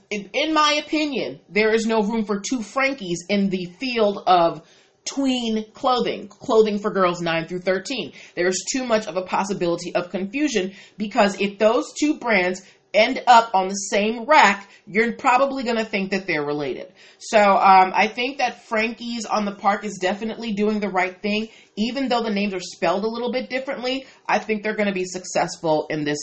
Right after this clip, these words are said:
lawsuit, intrin-, infringement suit. Um, Newly Cami said, "It would work if one sold swimsuits by the beach and the other sold everyday wear."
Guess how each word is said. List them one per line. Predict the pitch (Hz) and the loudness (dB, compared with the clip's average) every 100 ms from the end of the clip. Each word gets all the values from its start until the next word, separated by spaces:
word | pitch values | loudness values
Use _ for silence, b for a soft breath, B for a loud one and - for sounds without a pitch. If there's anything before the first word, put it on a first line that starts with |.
| 151 | 2
lawsuit, | 151 143 - 151 143 | 4 4 0 -6 -6
intrin-, | 143 - 143 147 | -8 -6 -6 -6
infringement | 143 143 143 139 - - | -8 -8 -8 -10 -12 -12
suit. | - - - B B B | -8 -8 -10 B B B
Um, | - 190 202 196 | 8 8 8 6
Newly | 196 220 285 311 | 4 4 4 0
Cami | 320 269 233 233 | 0 -2 -2 0
said, | 233 185 | 4 4
"It | 208 247 | 4 0
would | 254 | -2
work | 226 226 | -2 -2
if | - 180 | -4 -2
one | 165 185 | 0 0
sold | 196 175 156 - - | 0 -2 -4 -8 -4
swimsuits | 214 254 - 190 185 - 160 | -2 -2 -2 -4 -4 -6 0
by | 160 160 | 2 2
the | 165 | 0
beach | 151 156 - - B B B | -4 -4 -6 -12 B B B
and | 170 | 0
the | 170 170 | 2 4
other | 180 196 | 2 2
sold | 196 160 160 | 0 -2 0
everyday | 151 151 160 139 147 156 | 2 0 -2 -2 -2 0
wear." | 131 147 | -4 -6